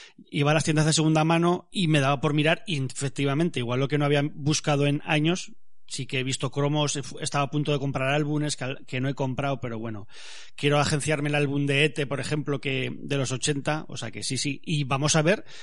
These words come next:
si a la gente le pasó lo mismo o si, en este caso, por, a, a raíz de este segundo episodio, a vosotros y a vosotras os dan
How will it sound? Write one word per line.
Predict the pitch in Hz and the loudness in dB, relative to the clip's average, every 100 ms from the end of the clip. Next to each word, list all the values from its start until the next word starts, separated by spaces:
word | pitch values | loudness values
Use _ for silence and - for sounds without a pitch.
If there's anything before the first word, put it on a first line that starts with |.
| - | -12
si | - - | -4 -2
a | 120 | 0
la | 117 | -2
gente | 147 143 160 - | -2 0 -2 -2
le | 139 | -4
pasó | 131 123 143 | -2 0 2
lo | 160 | 4
mismo | 180 185 208 240 - - | 4 2 0 -2 -6 -2
o | 208 | 0
si, | - 233 - | 0 -4 -6
en | 147 | -4
este | 147 - | -2 -2
caso, | 151 175 117 104 | 0 0 -2 -6
por, | - 127 | -6 -4
a, | 139 135 | -4 -4
a | 143 143 | -2 -2
raíz | 131 135 | 0 0
de | 151 | 0
este | - | 0
segundo | 165 160 160 | 0 2 2
episodio, | 147 156 190 151 120 113 | 2 2 4 4 0 -4
a | - | -6
vosotros | 113 117 131 147 143 | -6 -4 -2 -2 -2
y | 139 | 0
a | 143 | 0
vosotras | 139 165 127 113 | 2 0 0 -6
os | 107 | -8
dan | 95 113 123 | -8 -6 -6